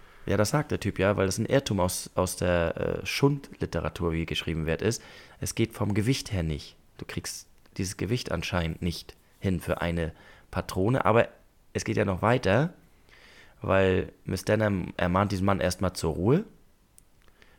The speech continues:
Dann sagt er so, „Ja, dieser Typ ist doch krank.“ Und dann fragt, fragt sie Ben, äh, ob das stimmt, weil der sieht völlig fertig aus und ob er sich hinlegen will. Und er sagt Ben aber so, „Nee, ich hab nur Chinesisch gegessen.“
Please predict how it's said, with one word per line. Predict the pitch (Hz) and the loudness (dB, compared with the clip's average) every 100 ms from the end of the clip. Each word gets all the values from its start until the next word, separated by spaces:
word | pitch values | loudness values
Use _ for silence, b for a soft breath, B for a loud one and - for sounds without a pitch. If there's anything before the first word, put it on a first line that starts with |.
| - | -6
Dann | 92 | -2
sagt | 87 98 | -2 0
er | 82 | -2
so, | 71 | -2
„Ja, | 78 | -4
dieser | 82 80 80 | -6 -6 -6
Typ | 107 | -4
ist | 87 - | -4 -4
doch | 82 | -6
krank.“ | - 82 101 143 196 - _ - - | -8 -2 0 0 -2 -10 _ -16 -10
Und | 82 | -4
dann | 82 85 | -4 -4
fragt, | - 98 - | -4 -4 -6
fragt | - - 101 - | -10 -4 -4 -4
sie | |
Ben, | 87 92 95 92 - - - | -2 0 0 -2 -6 -10 -10
äh, | - | -8
ob | - | -6
das | 76 | -6
stimmt, | - 151 139 92 | 0 2 2 2
weil | 85 85 82 - | 2 2 0 -4
der | - 76 | -4 -4
sieht | 87 90 - | -4 -6 -8
völlig | - 185 226 - | -2 -2 -2 -6
fertig | - 90 82 85 - | -4 -4 -2 -6 -4
aus | 80 113 - | 0 0 -2
und | 90 | -6
ob | - | -4
er | 92 | -4
sich | 82 | -6
hinlegen | - 120 185 117 87 85 - 85 85 85 85 80 | -2 0 2 2 -2 -4 -6 -4 -4 -4 -4 0
will. | 92 170 B B B B B B - - - - - B B B B B B B | 0 0 B B B B B B -20 -20 -20 -20 -20 B B B B B B B
Und | 85 | 0
er | 87 | 4
sagt | 101 - | 2 2
Ben | 98 101 | 2 2
aber | 95 | 2
so, | 92 | 2
„Nee, | 95 113 | 2 2
ich | 107 117 | 0 -2
hab | |
nur | 117 | -2
Chinesisch | 107 110 104 107 98 | 2 2 4 2 0
gegessen.“ | - - 110 - 160 | -2 2 2 4 2